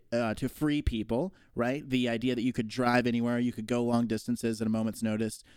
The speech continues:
at face value seemed like it would free us, it would allow us to travel, it would allow us to connect with other people and other cultures around our state and potentially, you know, other countries as well. But what the invention of the car has done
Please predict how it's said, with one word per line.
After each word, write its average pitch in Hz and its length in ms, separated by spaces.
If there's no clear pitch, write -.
at - 260
face 170 260
value 139 400
seemed 120 260
like 120 140
it 123 60
would 113 100
free 117 300
us, 117 120
it - 40
would 117 80
allow 113 160
us 110 80
to 101 80
travel, 113 360
it - 40
would 113 60
allow 107 200
us 107 100
to 113 80
connect 120 380
with 117 100
other 117 200
people 120 300
and 110 80
other 113 120
cultures 113 460
around 110 220
our 101 100
state 117 400
and 95 180
potentially, 104 580
you 123 80
know, 117 60
other 135 220
countries 110 400
as 110 140
well. 107 340
But 127 480
what 131 320
the 131 500
invention 143 400
of 127 60
the 127 80
car 151 320
has 123 360
done 107 380